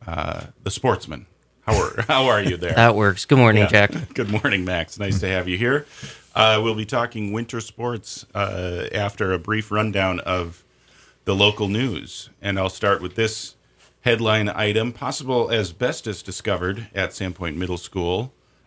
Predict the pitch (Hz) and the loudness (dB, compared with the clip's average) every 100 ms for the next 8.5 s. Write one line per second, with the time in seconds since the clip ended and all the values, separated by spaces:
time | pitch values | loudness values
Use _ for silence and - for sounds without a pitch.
0 | _ 90 87 85 85 - 101 90 - - | _ -6 -4 -4 -8 -6 -4 -4 -8 -12
1 | - 90 87 82 - - 110 95 92 101 | -4 0 2 0 -4 -6 -4 -2 -2 0
2 | 95 92 87 87 98 117 - 80 82 87 | 0 -2 -8 -2 0 0 -2 -2 -2 -4
3 | 92 90 92 95 92 85 - 85 80 82 | -6 -2 0 0 0 -2 0 -2 -2 -4
4 | - 87 78 73 101 143 156 - 104 - | -6 -4 -4 -6 -2 0 -2 -4 -6 -4
5 | 101 95 95 87 92 90 90 82 92 85 | -4 -4 -6 -4 -4 -2 -4 -4 -4 -4
6 | 76 104 104 101 - 85 90 90 80 82 | -6 -2 -2 -2 -4 -2 -2 -4 -8 -6
7 | 85 85 _ _ - - 135 107 87 - | -8 -10 _ _ 2 4 4 -4 -6 -6
8 | 85 73 73 - | -8 -8 -12 -14